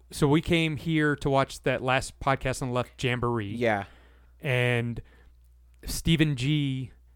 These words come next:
Speaker 1: and I rode together to and from. And that dude is so smart that he makes me mad at myself for being dumb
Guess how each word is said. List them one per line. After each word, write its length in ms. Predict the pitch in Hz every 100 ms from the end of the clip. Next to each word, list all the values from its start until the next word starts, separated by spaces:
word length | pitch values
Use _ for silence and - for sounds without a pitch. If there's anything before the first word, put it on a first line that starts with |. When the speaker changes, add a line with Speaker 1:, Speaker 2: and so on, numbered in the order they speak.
| -
Speaker 1:
and 140 | 143
I 260 | 127 120 117
rode 360 | 113 127 127 127
together 520 | 123 127 120 117 113 - - - -
to 160 | - 147
and 100 | 120
from. 380 | - 110 104 104 - - - - - -
And 160 | 151 127
that 180 | 135 151
dude 460 | 143 147 143 139 170 - - -
is 140 | 139
so 180 | - 143
smart 440 | - 147 135 135 -
that 180 | 127
he 160 | - 139
makes 280 | 131 131 -
me 220 | 131 127 - - -
mad 240 | 147 131 131
at 60 |
myself 300 | 123 123 123
for 80 | 131
being 260 | 120 117 117
dumb 420 | 135 123 110